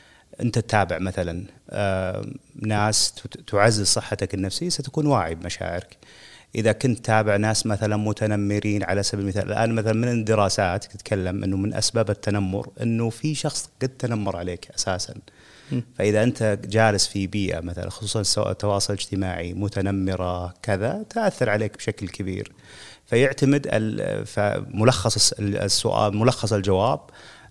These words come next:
Speaker 1: نعم، هناك تأثير بشكل كبير علينا، لكن يختلف عليك على حسب شخصيتك، حسب توجهك،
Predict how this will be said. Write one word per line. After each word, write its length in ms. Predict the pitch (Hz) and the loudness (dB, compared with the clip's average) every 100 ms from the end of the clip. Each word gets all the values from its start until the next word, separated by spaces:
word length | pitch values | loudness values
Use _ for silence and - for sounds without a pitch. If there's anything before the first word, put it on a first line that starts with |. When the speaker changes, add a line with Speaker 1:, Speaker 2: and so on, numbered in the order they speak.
| - - 101 | -20 -6 0
Speaker 1:
نعم، 360 | 104 87 85 - | 2 0 -4 -4
هناك 280 | 95 107 107 | 0 0 -2
تأثير 460 | 107 95 117 95 - | -6 -2 -2 -2 -6
بشكل 300 | - 113 95 | -4 -4 -4
كبير 480 | - 95 104 113 131 | -6 -4 -2 0 0
علينا، 580 | 92 101 117 139 170 - | 2 2 2 0 -2 -2
لكن 360 | 113 117 120 117 | -2 0 0 0
يختلف 400 | 127 - 107 87 | -2 -2 -2 0
عليك 300 | 92 85 - | -2 -4 -6
على 80 | 98 | -6
حسب 240 | - - | -4 -4
شخصيتك، 720 | - 113 - 113 104 107 101 | -4 -2 0 0 -2 -2 -4
حسب 280 | - 123 - | -2 -2 -2
توجهك، 720 | - 107 104 95 107 104 104 | 0 0 0 0 -2 -2 -4